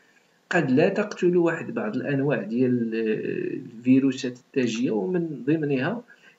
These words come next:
فيروس ميرس، حيث أن فيروس ميرس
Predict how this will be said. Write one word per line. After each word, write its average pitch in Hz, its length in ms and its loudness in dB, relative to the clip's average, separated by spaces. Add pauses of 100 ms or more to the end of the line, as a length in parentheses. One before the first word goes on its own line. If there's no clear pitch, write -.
(120)
فيروس 143 680 4
ميرس، 139 640 -2 (1120)
حيث 131 320 -6
أن 135 220 -2
فيروس 147 400 -2
ميرس - 440 -4